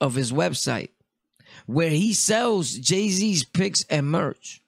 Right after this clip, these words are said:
Jay-Z says that he is, he has strict control over whether and how his name,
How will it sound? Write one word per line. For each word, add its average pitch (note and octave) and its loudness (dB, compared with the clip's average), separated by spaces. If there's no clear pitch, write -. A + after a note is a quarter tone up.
Jay-Z G#3+ 0
says E3+ 0
that C3 0
he D3+ 2
is, E3+ 0
he F#3 2
has G#3+ 2
strict - -2
control F#3+ 0
over D#3 0
whether F3+ 0
and D#3 2
how D#3 2
his C#3 0
name, G#3 0